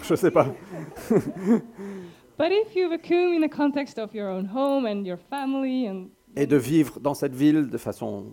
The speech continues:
Speaker 1: correcte.
Speaker 2: and living in this city, um, in a good way.
Speaker 1: Pour ceux qui ont une maison un peu désordonnée ce matin, ne, aucune condamnation.
Speaker 2: For those whose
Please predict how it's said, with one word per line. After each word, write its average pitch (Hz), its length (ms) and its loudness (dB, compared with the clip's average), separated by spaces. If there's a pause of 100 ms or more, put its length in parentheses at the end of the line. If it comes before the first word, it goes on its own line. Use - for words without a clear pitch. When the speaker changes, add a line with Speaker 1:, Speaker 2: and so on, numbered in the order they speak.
(300)
Speaker 1:
correcte. 147 560 0 (180)
Speaker 2:
and 185 320 -14 (120)
living 208 380 0
in 190 100 -6
this 196 160 -10
city, 202 540 -12 (120)
um, 175 280 -12 (160)
in 170 120 -14
a 170 60 -14
good 190 220 -6
way. 165 380 -4
Speaker 1:
Pour 95 160 -8
ceux 104 200 -6
qui - 180 -8
ont 98 120 -6
une 95 60 -4
maison 98 300 -4
un 95 60 -6
peu 104 140 -6
désordonnée 101 600 -4
ce - 160 -14
matin, 101 280 -6
ne, 98 180 -4 (500)
aucune 135 260 -6
condamnation. 123 580 0 (260)
Speaker 2:
For 277 120 0
those 302 480 6 (100)
whose 240 360 -2